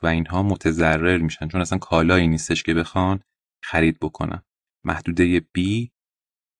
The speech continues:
میزانی هستش که از مازاد مصرف کننده کسر شد و متضرر شد. زیان رفاهی که تولید کننده ها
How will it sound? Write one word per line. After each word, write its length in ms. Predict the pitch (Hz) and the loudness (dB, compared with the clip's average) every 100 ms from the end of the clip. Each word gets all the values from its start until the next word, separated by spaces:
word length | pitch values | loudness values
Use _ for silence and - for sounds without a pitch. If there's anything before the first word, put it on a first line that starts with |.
| - | -4
میزانی 480 | 87 85 85 95 101 | 0 2 2 2 2
هستش 420 | 101 - 107 - | -2 -2 -4 -2
که 300 | 110 107 104 - | -2 0 -2 -4
از 440 | 85 82 - - _ _ _ _ _ - | -4 -4 -6 -12 _ _ _ _ _ -4
مازاد 640 | 82 85 80 92 98 87 | -2 -2 -2 0 0 0
مصرف 680 | 82 78 85 82 - 82 - | -2 -2 -4 -6 -6 -8 -6
کننده 680 | 87 85 82 82 87 98 104 _ _ _ - | -6 -4 -4 -4 -2 -4 -6 _ _ _ -10
کسر 340 | - 90 - | -4 -4 -2
شد 300 | - 98 98 - | -4 -2 -2 -2
و 80 | 90 | -4
متضرر 640 | 87 85 78 80 76 82 | -4 -4 -4 -4 -4 -6
شد. 180 | 78 - _ _ _ _ _ _ _ _ _ _ _ - | -6 -12 _ _ _ _ _ _ _ _ _ _ _ -4
زیان 500 | 104 117 120 113 - - | 2 4 4 2 -2 -6
رفاهی 500 | 98 107 - 123 131 | 2 2 4 2 2
که 240 | - 139 135 | 2 0 0
تولید 200 | - 98 | 2 0
کننده 380 | - 101 95 92 | 2 0 2 0
ها 340 | 98 110 107 | 2 2 0